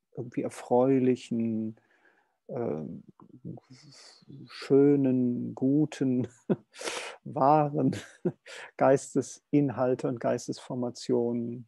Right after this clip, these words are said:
wo, wenn wir diese haben, wenn wir diese erleben, wenn wir diese hervorbringen, äh, wir uns wohlfühlen, wir irgendwie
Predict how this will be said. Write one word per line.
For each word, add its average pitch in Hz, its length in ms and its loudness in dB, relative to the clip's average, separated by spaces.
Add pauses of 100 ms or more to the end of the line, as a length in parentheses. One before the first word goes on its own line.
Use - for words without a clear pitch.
(140)
wo, 135 400 -6 (680)
wenn 143 220 0
wir 139 120 6
diese 123 460 2
haben, 131 540 0
wenn 120 160 -2
wir 120 80 -4
diese 117 200 0
erleben, 123 460 0
wenn 123 160 -4
wir 113 80 -4
diese 120 200 -4
hervorbringen, 139 1000 2 (800)
äh, 117 420 -4
wir 123 160 0
uns 117 220 -6
wohlfühlen, 120 840 2
wir 117 140 -2
irgendwie 113 840 -2